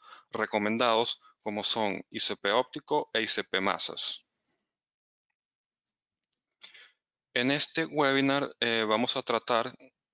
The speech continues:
eh, estos temas. ¿Por qué analizar metales en productos farmacéuticos como se solía hacer?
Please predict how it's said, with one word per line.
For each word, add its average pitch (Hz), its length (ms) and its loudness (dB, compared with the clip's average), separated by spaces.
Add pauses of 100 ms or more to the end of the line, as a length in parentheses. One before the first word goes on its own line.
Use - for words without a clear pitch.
(440)
eh, 104 380 0
estos - 320 -4
temas. 98 460 -2 (760)
¿Por 113 280 0
qué 131 220 2
analizar 117 600 0
metales 120 800 0
en 107 120 -4
productos 101 400 -2
farmacéuticos 117 1000 -2 (240)
como 107 380 2
se - 180 0
solía 101 380 0
hacer? 120 380 0